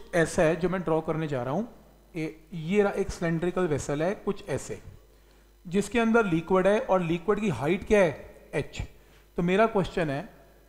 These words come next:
कि आप average pressure निकाल सकते हो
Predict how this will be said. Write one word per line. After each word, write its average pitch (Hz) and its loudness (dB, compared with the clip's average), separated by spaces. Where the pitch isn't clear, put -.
कि 220 0
आप 196 2
average 202 2
pressure 190 2
निकाल 226 4
सकते - -6
हो 208 0